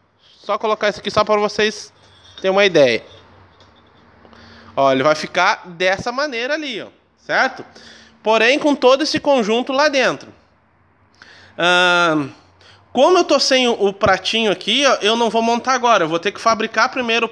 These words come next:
o, o pratinho pra depois nós colocar ele no lugar. E ali vai um parafuso, que nem tá esse pino aqui, né? Ahn, nele, para travar. Por quê?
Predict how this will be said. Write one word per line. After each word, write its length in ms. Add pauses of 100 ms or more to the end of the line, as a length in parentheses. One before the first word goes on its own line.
(140)
o, 280
o 40
pratinho 640 (400)
pra 120
depois 580
nós 460
colocar 460
ele 100
no 60
lugar. 500 (280)
E 140
ali 260
vai 160
um 80
parafuso, 760 (320)
que 140
nem 260
tá 220
esse 200
pino 300
aqui, 240
né? 220 (840)
Ahn, 720 (100)
nele, 640 (560)
para 340
travar. 840
Por 240
quê? 320